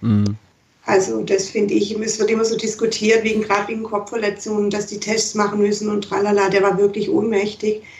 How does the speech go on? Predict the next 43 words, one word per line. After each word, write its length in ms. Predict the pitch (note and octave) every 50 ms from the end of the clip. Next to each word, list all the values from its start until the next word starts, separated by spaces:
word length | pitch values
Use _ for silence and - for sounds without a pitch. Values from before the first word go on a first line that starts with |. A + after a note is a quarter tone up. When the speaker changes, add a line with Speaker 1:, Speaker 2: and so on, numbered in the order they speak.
| - - - _ _
Speaker 2:
und 220 | - G#3 G3+ G3 -
durfte 240 | G3+ G3 - -
dann 180 | F3+ G3 G3 G3+
wieder 240 | G#3+ A3 G#3+ G#3 G3
auf 160 | G3 F#3+ F#3+
den, 380 | - G#3 G#3 G3+ G3+ G3+ G#3 G3+ -
auf 160 | G#3 F#3+ F#3+
den 100 | G#3+ G3+
Platz. 420 | G3+ F#3+ G3 G3+ G#3+ G#3 - - G3+
Wow. 420 | G3 F3+ F3 F3+ F3+ F#3+ G3 - - - -
Also 480 | G3 F#3 F3+ F3+ G3+ F#3+ F#3+ G3 G3+ - - _ _ - - _ _ _ _ _ - - - - - - - - - - - - _ _ _
fand 240 | - A#3 A3+ - -
ich 120 | A3+ G#3+ -
jetzt 200 | A#3 G3 - -
nicht 180 | F3+ F3 - -
so 100 | G3 E3+
gut. 340 | F#3 F#3 F3+ F3+ - - _ _ _ _ _
Speaker 1:
Ja. 240 | A2+ A2+ - G#3 A3
Speaker 2:
Auch 120 | A3+ A3+ G#3+
wenn 120 | A#3+ A#3+
es 100 | A#3 -
jetzt 140 | - - A#3
ein 100 | G#3+ -
V-F-B-Spieler 720 | G#3 G3 G3+ G#3 - - A3+ B3 B3 - - A3 G#3 G#3
gewesen 420 | G#3 - G#3 G3+ G#3+ G#3+ G#3 F#3+ F#3+
wäre, 220 | G3 G3+ A3 G#3+
hätte 380 | G#3+ G#3 G#3+ G#3 G3 G3 F#3+ G3
ich 120 | - -
gesagt, 340 | - - G3 F#3+ F#3+ - -
nee, 400 | F3 F3 F3 F3+ G3+ G#3 - - _ _ _
bleib 220 | - E3+ E3 E3 -
draußen. 500 | E3 D3+ D3 D#3+ F3+ E3+ - F3+ F3+ - - - - _ _ _ -
Speaker 1:
Naja. 200 | A2 A2 G#2+ G#2+
Speaker 2:
Also 140 | G#2+ G#2 -
da 140 | - G3 F#3+
finde 240 | - - G#3+ -
ich 80 | G#3+ G#3
einfach, 200 | F#3+ F#3+ A3 G3+
Gesundheit 600 | - G3 - G3 G3 F#3+ G#3+ F#3+ F#3+ G3+ - -
ist, 340 | - F3 - - - - -
geht 180 | - G3+ G3 G3
da 80 | F#3+
vor. 400 | F#3 - - F3 F3 F3+ F3+ E3+